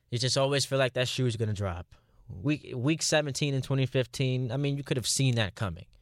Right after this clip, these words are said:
Twenty ten A F C Championship game against Big Ben Roethlisberger, that third and six that he converted, you could have seen that coming. There was no way if any Jet fan felt, "You know what, we're gonna get this stop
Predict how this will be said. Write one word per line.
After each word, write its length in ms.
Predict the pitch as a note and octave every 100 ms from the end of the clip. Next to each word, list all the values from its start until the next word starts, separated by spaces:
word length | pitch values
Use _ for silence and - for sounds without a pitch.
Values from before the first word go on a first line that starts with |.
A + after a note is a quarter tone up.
| - - - _ -
Twenty 300 | - E3 D#3+
ten 420 | - D3 C#3+ C#3 -
A 140 | C#3+
F 80 | B2+
C 120 | C#3
Championship 560 | - C#3 C3+ C3+ C3+ B2
game 220 | B2+ B2
against 480 | A#2 B2 A#2 - - _ _ -
Big 200 | C#3 C3
Ben 160 | C3+
Roethlisberger, 640 | B2+ B2 B2 B2 C3+ C3 B2
that 180 | G#2+ -
third 180 | C3
and 140 | B2+ A#2
six 180 | C3 -
that 120 | B2+
he 40 |
converted, 380 | B2 A#2 C3 E3
you 80 | G#3+
could 140 | C#3
have 80 | A#2
seen 240 | - A#2
that 160 | G2+ F#2
coming. 220 | G#2+ A#2
There 100 | E3+
was 160 | D#3 B2
no 180 | C3+ C3
way 180 | B2
if 80 | A#2+ -
any 320 | G#2+ D3 C#3
Jet 220 | C#3 -
fan 240 | - A#2+ A2
felt, 260 | - A2
"You 60 | B2
know 100 | C#3
what, 160 | D3 A#2+
we're 60 |
gonna 160 | B2 A#2
get 160 | C3
this 140 | B2+ A#2
stop 420 | - C#3+ C3+